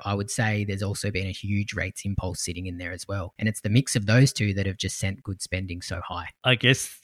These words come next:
Speaker 2: then everyone listening to that is probably thinking, um, the same thing. So why don't we think interest rates are going up next year wh-, when there's so much stimulus that's still coming through?
Speaker 1: My simple kind of response to that is that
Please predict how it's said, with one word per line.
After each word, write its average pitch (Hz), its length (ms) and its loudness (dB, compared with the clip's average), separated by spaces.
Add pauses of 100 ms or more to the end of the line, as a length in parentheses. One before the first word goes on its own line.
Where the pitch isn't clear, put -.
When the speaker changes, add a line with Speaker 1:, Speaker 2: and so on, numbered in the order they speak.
Speaker 2:
then 113 180 8
everyone 117 380 8
listening 104 420 0
to 90 100 -8
that 92 220 4
is 92 100 -4
probably 95 320 -2
thinking, 87 560 2
um, 90 440 0
the 92 80 -10
same 95 200 0
thing. 98 420 4
So - 180 2
why 104 220 10
don't 104 220 8
we 95 100 0
think 98 240 0
interest 98 300 -2
rates 98 220 2
are 92 40 -8
going 90 300 2
up 80 100 -10
next 98 400 0
year 92 180 4 (380)
wh-, 95 180 -4
when 98 160 4
there's 95 160 2
so 98 300 6
much 92 320 2
stimulus 92 760 -2
that's 85 240 -6
still - 280 0
coming 85 360 -2
through? 92 400 0 (140)
Speaker 1:
My 202 320 12
simple 170 480 10
kind 143 260 10
of 127 100 4
response 127 440 6
to 151 100 8
that 113 360 4
is 117 280 2
that 107 360 2